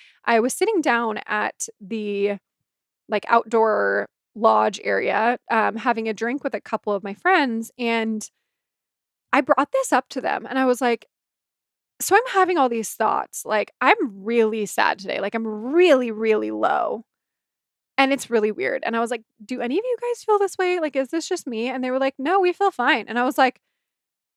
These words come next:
"Literally what?" Like, <laughs> I'm, I'm shook. It cannot be just me that feels this way. And after I got <laughs> out of that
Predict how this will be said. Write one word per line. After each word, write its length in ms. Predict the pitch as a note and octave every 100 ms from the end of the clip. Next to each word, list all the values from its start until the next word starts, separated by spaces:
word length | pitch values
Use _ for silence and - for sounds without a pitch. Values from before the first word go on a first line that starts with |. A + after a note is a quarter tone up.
| _ _ -
"Literally 580 | B3+ C#4+ G#4 C5 C5+ B4+
what?" 460 | A#3+ A#3+ B3 F#4+ A#4+ -
Like, 300 | C#4+ D4+ - -
<laughs> 760 | G4+ - A#4+ - - - _ -
I'm, 220 | C#4 G#4 A#4+ A4 _ _ _ _ _ -
I'm 220 | D#4+ G4+ G#4+
shook. 600 | - - F4+ D4 - - _ _ _ _ _ _ _ -
It 220 | D4+ -
cannot 420 | - F4 F4+ C4
be 140 | B3+
just 200 | A3+ A#3 A3+
me 260 | G#3 - F#3+
that 140 | -
feels 200 | A3 G3+
this 220 | G3 -
way. 220 | - - A#3+ _ _ _ _ _ _ _ - _ C#4
And 380 | C#4+ C#4 C4+ - _ _ _ _ _ _ _ _ _ _ -
after 400 | D#4+ G#4+ - E4
I 80 | C4
got 220 | C4 A#3
<laughs> 0 |
out 160 | C#4+
of 180 | D4 A#3+
that 540 | A#3 A3+ A3 - -